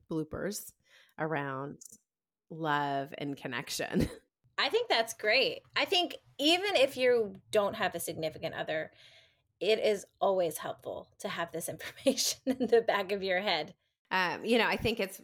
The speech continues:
Speaker 1: it's one of those things within relationships, just in our own lives, like, we repeat what we don't repair. And so sometimes, you know, we'll find ourselves in and out of relationships or in a really hard relationship. Maybe some of you guys are in a relationship and this season is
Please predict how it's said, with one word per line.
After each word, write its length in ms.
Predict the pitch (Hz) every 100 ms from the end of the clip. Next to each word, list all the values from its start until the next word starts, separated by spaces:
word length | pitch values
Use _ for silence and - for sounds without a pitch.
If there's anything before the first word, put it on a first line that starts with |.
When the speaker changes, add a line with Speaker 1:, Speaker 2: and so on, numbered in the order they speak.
| -
Speaker 1:
it's 240 | 196 185
one 120 | 196
of 60 | 185
those 160 | 170 170
things 260 | 175 160
within 320 | 180 165 165
relationships, 960 | 156 151 156 156 156 156 - 151 147 -
just 160 | 190 175
in 80 | 175
our 140 | 156
own 220 | 160 151
lives, 380 | 147 139 151 156
like, 160 | 156 -
we 120 | 160
repeat 420 | 160 160 - 165
what 160 | 147 -
we 100 | 160
don't 220 | 147 127
repair. 440 | 131 156 120 120
And 220 | - 160
so 120 | 160 160
sometimes, 640 | 160 151 165 156 151 151
you 160 | - 170
know, 240 | 147 147
we'll 220 | 95 151
find 220 | 147 151
ourselves 320 | 147 - 135 -
in 120 | 147
and 100 | 139
out 140 | 185
of 80 | 226
relationships 600 | 208 208 - 214 190 -
or 60 | 143
in 160 | 151
a 60 | 156
really 380 | 147 147 156 151 - - _ - _ _ _ -
hard 600 | 151 - 185 202 208 214
relationship. 760 | 220 220 226 240 220 233 220
Maybe 240 | 196 180 175
some 180 | 175 165
of 100 | 160
you 80 |
guys 240 | 165 165 165
are 60 |
in 160 | 156 160
a 60 | 170
relationship 580 | 175 180 185 185 180 170
and 120 | 156
this 140 | 156
season 280 | - 160 160
is 200 | 143 -